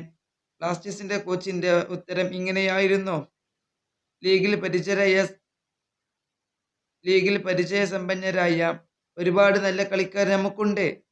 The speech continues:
എന്നതിൽ ഒരു സംശയവുമില്ല. സീസണിന് ശേഷം അവർ നിരാശരായിരുന്നു. അതുകൊണ്ട് അവർക്ക് എങ്ങനെ തോന്നുവെന്ന് കാണാനോ അവർക്ക്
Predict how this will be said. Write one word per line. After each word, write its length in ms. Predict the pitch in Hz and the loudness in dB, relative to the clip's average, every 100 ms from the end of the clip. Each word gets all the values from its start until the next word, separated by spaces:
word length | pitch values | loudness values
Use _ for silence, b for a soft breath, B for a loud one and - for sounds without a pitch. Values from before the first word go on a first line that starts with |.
| _ _ 180 | _ _ -4
എന്നതിൽ 420 | 185 208 208 202 | -2 0 0 0
ഒരു 220 | 202 208 | 2 0
സംശയവുമില്ല. 1080 | 214 196 185 202 202 202 190 180 160 135 - _ _ _ _ - | -2 -4 -4 -4 -2 -2 0 0 0 0 -8 _ _ _ _ -4
സീസണിന് 500 | 185 185 196 202 202 | -2 -2 -2 0 0
ശേഷം 480 | 196 185 185 180 - _ _ _ _ | -2 -2 -2 -4 -6 _ _ _ _
അവർ 220 | 180 196 196 | 0 4 4
നിരാശരായിരുന്നു. 1200 | 196 190 196 202 208 196 202 202 208 196 - - _ _ _ _ - | 4 4 2 2 0 2 2 2 0 -2 -4 -10 _ _ _ _ -12
അതുകൊണ്ട് 420 | 156 190 202 185 | -6 -2 0 0
അവർക്ക് 460 | 175 180 185 196 208 | 0 2 2 2 -2
എങ്ങനെ 460 | 196 190 190 202 | -2 -2 -2 -4
തോന്നുവെന്ന് 640 | 202 190 185 185 185 180 180 | -4 -4 -4 -4 -4 -4 -4
കാണാനോ 640 | 175 170 180 170 170 165 _ _ _ _ | -2 0 0 -2 -4 -8 _ _ _ _
അവർക്ക് 580 | 165 190 190 - 185 | -2 0 0 -4 -8